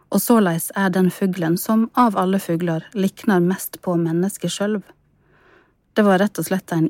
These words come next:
utvendig, utsjånadsbasert myte. Ugler var ikke klokere enn spurvar. Likevel hadde Øya ei lita samling med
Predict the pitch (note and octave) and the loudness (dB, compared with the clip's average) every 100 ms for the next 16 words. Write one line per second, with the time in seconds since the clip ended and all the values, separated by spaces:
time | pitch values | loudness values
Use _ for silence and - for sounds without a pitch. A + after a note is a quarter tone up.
0 | - F3 - G3 G3+ F#3+ E3 F3 - - | 0 -4 -4 -2 2 2 0 -4 -8 -4
1 | F3+ F3+ - G#3 F#3+ F3 D#3+ - F3 - | -4 -4 -6 0 2 0 -2 -4 -6 -6
2 | E3 - F3 F3+ - - - _ _ _ | -8 -4 -4 -4 -8 -12 -12 _ _ _
3 | _ _ _ - F#3 F#3 G3+ F3+ A3 - | _ _ _ -2 -2 0 -2 -2 -6 -10
4 | - A3+ F3 F#3 - F3 E3 - F3+ F3 | 0 2 2 -2 -4 -4 -4 -6 -6 -6
5 | - F#3+ F3 - D#3+ F3+ F#3 F#3 - _ | -2 -2 0 -2 -4 -4 -10 -14 -18 _
6 | _ _ _ _ _ _ _ _ _ - | _ _ _ _ _ _ _ _ _ -20
7 | - - - - - - - - - - | -20 -20 -20 -20 -20 -20 -20 -20 -20 -20
8 | - - - - - - - - - - | -20 -20 -20 -20 -20 -20 -20 -20 -20 -20
9 | - - - - - - - G3 G3+ - | -20 -20 -20 -20 -20 -12 2 4 4 4
10 | F#3 G3+ B3 G#3 G#3 F3+ F#3 F#3+ F#3 E3+ | 2 2 2 2 2 2 2 2 2 0
11 | F3 - F#3 F3 E3+ F3+ F#3+ F3 | 0 -2 -2 2 4 4 4 4